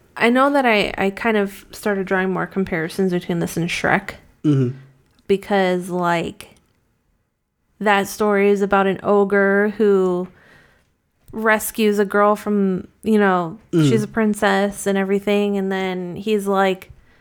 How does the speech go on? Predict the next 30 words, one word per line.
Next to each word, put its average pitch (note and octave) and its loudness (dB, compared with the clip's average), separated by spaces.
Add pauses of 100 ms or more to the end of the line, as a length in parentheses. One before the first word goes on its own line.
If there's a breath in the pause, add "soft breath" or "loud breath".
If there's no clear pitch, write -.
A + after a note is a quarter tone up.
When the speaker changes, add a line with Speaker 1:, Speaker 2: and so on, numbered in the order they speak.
(340 soft breath)
Speaker 1:
they, G#3+ 4
like, G3+ 0
they G3+ 2
end G#3+ 2
up G#3 -4
falling G#3+ 2
in F#3 -2
love, G3 2
but G3+ 0
it's, F#3 -4
like, F3 -4 (520)
kinda G#3 0
weird. F#3 -2
Speaker 2:
Mm. B2+ 0 (960 soft breath)
Speaker 1:
And G#3 0 (140)
Speaker 2:
So C3+ 4
is B2 0
Eddie D3 4
Murphy D#3 2
the D3 0
ogre C#3+ -2
in G#3 0
this - -8 (160)
scenario? A#3+ -6 (1400)
Speaker 1:
No. A3 -2
Speaker 2:
Oh. A#3+ -10
Speaker 1:
Uh, G#3 0
Lavelle A3 4
<laughs> A3+ 6
is. - -4